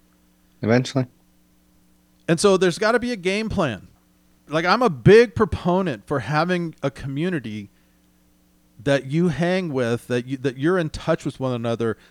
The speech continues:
Speaker 2: that you know you have each other's backs, that if something goes down,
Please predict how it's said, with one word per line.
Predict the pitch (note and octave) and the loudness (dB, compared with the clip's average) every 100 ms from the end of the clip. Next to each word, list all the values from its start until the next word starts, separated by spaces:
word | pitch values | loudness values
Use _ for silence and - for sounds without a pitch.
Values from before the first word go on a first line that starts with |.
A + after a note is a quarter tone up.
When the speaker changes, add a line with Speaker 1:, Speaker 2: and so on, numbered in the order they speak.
| _ | _
Speaker 2:
that | B2 | -10
you | B2+ D3+ | -6 -6
know | E3 B2+ C#3 F#3+ | -6 0 4 4
you | F3 D#3 | 4 2
have | D3 C#3+ | 2 0
each | C3+ D3 | 0 0
other's | C3+ B2+ G2+ | 0 -2 -4
backs, | F#2 B2+ B2 G#2 - | -2 0 0 -4 -6
that | B2 B2 | -6 -4
if | C3 | -6
something | - - D#3 F3 - F#3+ E3+ | -6 -4 -4 -4 -6 -6 -4
goes | D#3+ D#3+ D#3+ B2 | 0 2 0 -4
down, | - C3 C3+ D3 B2 F#2 | -8 -2 0 0 -2 -6